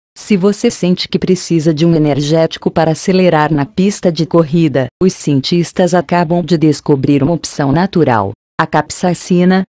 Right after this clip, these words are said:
substância que dá à pimenta o gosto ardido. Encontrada em menor quantidade no gengibre, ela melhora o tempo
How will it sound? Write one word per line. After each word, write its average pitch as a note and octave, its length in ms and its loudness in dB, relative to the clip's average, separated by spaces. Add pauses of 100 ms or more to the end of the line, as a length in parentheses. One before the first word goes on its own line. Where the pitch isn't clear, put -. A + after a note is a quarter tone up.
substância D#3+ 720 0
que F3+ 160 -4
dá E3 220 0
à F3+ 40 -2
pimenta E3 480 0
o F#3+ 40 2
gosto E3+ 440 2
ardido. B2 520 0 (520)
Encontrada D#3+ 720 0
em E3 120 2
menor F3 400 0
quantidade D#3 640 0
no E3 100 2
gengibre, C#3 640 0 (160)
ela E3 180 2
melhora D3+ 520 2
o - 20 -8
tempo B2+ 480 0